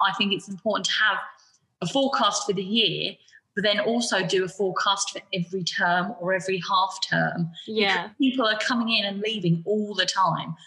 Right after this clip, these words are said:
Speaker 1: So your
Speaker 2: Yeah.
Speaker 1: numbers will fluctuate, especially if you're across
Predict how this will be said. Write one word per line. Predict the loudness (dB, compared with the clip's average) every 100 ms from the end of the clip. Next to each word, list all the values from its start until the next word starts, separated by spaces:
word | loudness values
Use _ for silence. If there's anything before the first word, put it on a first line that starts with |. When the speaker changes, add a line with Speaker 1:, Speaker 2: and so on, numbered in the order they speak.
| _
Speaker 1:
So | -2 2
your | 2
Speaker 2:
Yeah. | 2
Speaker 1:
numbers | 2 2 2 0
will | -6 -8
fluctuate, | -2 -2 2 0 2 -2
especially | -2 0 2 2
if | 0 -2
you're | -2 0 -2 -6 -8
across | -4 -2 -4 -6